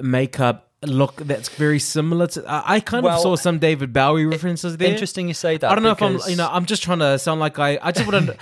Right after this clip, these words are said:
Speaker 2: <laughs>
Speaker 1: I, I have references too, people. Please,
Speaker 2: <laughs>
Speaker 1: please,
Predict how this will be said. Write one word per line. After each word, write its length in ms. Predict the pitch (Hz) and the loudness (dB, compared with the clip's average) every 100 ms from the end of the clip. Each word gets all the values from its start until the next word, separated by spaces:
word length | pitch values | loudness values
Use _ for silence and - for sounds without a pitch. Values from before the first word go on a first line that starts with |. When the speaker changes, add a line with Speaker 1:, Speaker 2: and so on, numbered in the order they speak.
| - | -14
Speaker 2:
<laughs> 140 | - | -2
Speaker 1:
I, 140 | 226 269 208 254 | 2 2 2 2
I 20 | |
have 200 | 285 226 | 4 2
references 520 | 262 247 208 220 185 | 0 2 0 -2 -2
too, 140 | - 190 | 0 0
people. 300 | 196 165 175 | 0 -4 0
Please, 480 | 240 233 202 262 359 | 4 4 4 4 2
Speaker 2:
<laughs> 560 | - 330 339 285 311 | 0 2 2 0 -6
Speaker 1:
please, 420 | - 302 302 226 | -6 0 0 -2